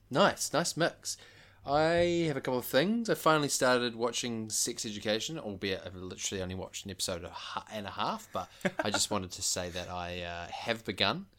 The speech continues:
Speaker 1: um,
Speaker 2: Nice.
Speaker 1: watching that. Uh, I really enjoyed the first episode, but, you know, it's just the first episode.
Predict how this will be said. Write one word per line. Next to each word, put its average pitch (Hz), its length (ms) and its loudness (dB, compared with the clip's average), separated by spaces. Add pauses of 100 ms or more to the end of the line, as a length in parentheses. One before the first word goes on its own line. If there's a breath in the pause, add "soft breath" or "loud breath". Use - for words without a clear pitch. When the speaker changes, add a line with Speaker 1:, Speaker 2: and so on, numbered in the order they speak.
(380 loud breath)
Speaker 1:
um, 90 120 0
Speaker 2:
Nice. 87 360 -2 (260)
Speaker 1:
watching 104 400 -8
that. 190 300 -6 (380)
Uh, 101 260 -10
I 127 100 -4
really 120 240 4
enjoyed 117 280 2
the - 40 -14
first 117 220 -4
episode, 127 420 -2
but, - 240 -8
you 95 60 -10
know, 104 240 -6
it's - 160 -12
just - 140 -10
the - 160 -14
first - 140 -10
episode. - 280 -8